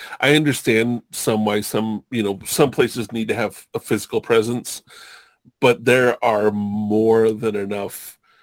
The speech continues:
days and jobs where people don't need to be in the office. Um, I, I think about when I used to go into the office for five years, I worked in accounting, and I looked at what I did, and it,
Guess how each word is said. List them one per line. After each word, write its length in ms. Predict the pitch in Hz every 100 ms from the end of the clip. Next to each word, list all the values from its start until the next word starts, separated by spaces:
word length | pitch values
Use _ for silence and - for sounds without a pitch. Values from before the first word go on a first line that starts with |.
| _ _ _ _ _ -
days 400 | 113 107 107 117
and 140 | 104
jobs 500 | 92 98 95 95 -
where 100 | 113
people 300 | 104 110 110
don't 280 | 107 104 104
need 300 | 104 104 104
to 100 | -
be 260 | - 98 98
in 120 | 98
the 120 | 98
office. 580 | 98 110 - 110 - - _ - - -
Um, 200 | 98 101
I, 140 | 107 113
I 140 | 123 120
think 240 | - 135
about 260 | 120 113 113
when 120 | 110
I 60 |
used 340 | 113 113 110 -
to 380 | 120 107 104 101
go 220 | 120 110
into 160 | 107 120
the 120 | 110
office 400 | 107 101 104 101
for 260 | - 110 104
five 320 | - 107 107
years, 240 | 107 104
I 60 | 107
worked 280 | 107 107 110
in 80 |
accounting, 500 | 101 - 107 101 95
and 140 | 90 98
I 40 | 101
looked 340 | 104 110 _
at 220 | 107 104 - - - _
what 240 | 117 120 110
I 180 | 107 113
did, 420 | 117 120 151 185 _ _ _ _ _ _ _ _
and 520 | 135 113 110 107 101 - _ _ _ _ _ _ _ 156 _
it, 180 | 156